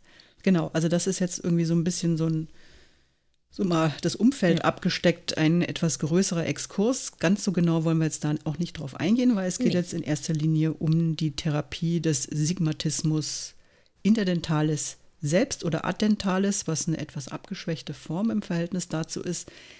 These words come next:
Speaker 1: Den lateralen Sigmatismus, Sit-, Sigmatismus lateralis,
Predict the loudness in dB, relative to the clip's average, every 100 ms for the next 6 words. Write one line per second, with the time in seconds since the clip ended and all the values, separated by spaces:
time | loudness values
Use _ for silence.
0 | -20 _ 2 4 4 2 2 2 2 4
1 | 4 2 0 -2 -2 -2 -2 -4 -2 -4
2 | -4 -6 -6 -6 -2 0 -2 -2 -2 -2
3 | -2 -2 -2 -2 -2 -2 -2 -4